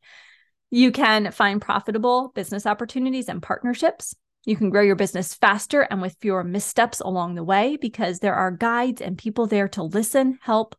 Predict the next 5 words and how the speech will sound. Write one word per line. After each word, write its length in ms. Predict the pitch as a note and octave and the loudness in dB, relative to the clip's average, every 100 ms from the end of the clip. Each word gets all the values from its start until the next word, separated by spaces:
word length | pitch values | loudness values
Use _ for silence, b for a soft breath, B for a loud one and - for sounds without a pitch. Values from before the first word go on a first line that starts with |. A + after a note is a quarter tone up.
| _ - | _ -4
offer 280 | A3+ - | -2 0
ideas, 420 | A#3 G#3+ G#3 G3 - | 0 0 0 -2 -4
suggestions, 600 | F#3+ F3 E3+ - F#3+ F3+ | -6 -4 -4 -2 -4 -2
input 520 | F#3 F3+ G#3 E3+ - _ _ _ _ - | -2 0 4 2 2 _ _ _ _ 0
every 500 | F#3 F3 F3+ F3 | 0 0 -4 -6